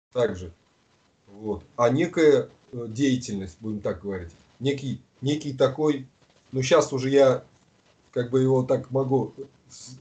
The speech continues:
ну, как бы не то что назвать, а, ну, если отвлеченный, это такой субъект стратегического действия основной, вот такой. Вот. А потом только уже произошло тоже, тоже встреча тоже через там атеистическую одну там брошюру,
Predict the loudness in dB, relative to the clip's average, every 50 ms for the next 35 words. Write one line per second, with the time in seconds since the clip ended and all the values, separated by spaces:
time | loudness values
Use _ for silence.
0 | -14 -8 -8 -2 0 0 0 0 -2 -4 -6 -6 -8 -8 -8 -6 -4 -4 -4 -4
1 | -6 -4 -2 -2 0 0 2 0 0 0 0 -2 -4 -4 -6 _ _ _ _ _
2 | _ -2 0 0 0 -2 -4 _ _ _ _ _ _ 0 0 0 2 4 4 4
3 | 4 2 0 -4 -4 -4 -4 -4 -2 -2 -2 0 -2 -2 -4 -4 -6 -6 -6 -6
4 | -6 -8 -10 -8 -6 -6 -2 0 0 0 -2 -2 -4 -4 -4 -4 -6 -8 -8 -8
5 | -8 -8 -8 -8 -8 -2 0 0 0 0 -2 -4 -6 -6 -6 -8 -10 -14 -14 -14
6 | -16 _ _ _ _ _ -20 -12 -8 -6 -4 -4 -4 -6 -8 -10 -12 -16 _ -16
7 | -16 -12 -10 -10 -10 -8 -10 -12 -12 -14 -16 _ _ _ _ _ _ _ -20 _
8 | _ _ _ -20 -18 -16 -12 -10 -8 -8 -10 -10 -14 _ _ _ _ _ _ 2
9 | 2 4 4 4 4 4 4 2 4 2 0 0 0 0 -2 0 0 0 0 0
10 | 0 0 0 2 4 2 2 2 0 0 0 0 0 -2 -4 -4 -4 -4 0 2
11 | 2 2 2 0 -2 -4 -4 -4 -4 -4 -4 -2 -2 -2 -2 -4 -6 -6 -6 -6
12 | -6 -6 -8 -10 -8 -8 -6 -6 -6 -6 -6 -8 -8 -6 -6 -6 -6 -6 -8 -8
13 | -4 -2 0 0 0 0 -2 -4 -4 -6 -6 -6 -8 -10 -10 -12 -18 _ _ -6
14 | -2 0 0 0 0 -2 -4 -4 -4 -6 -8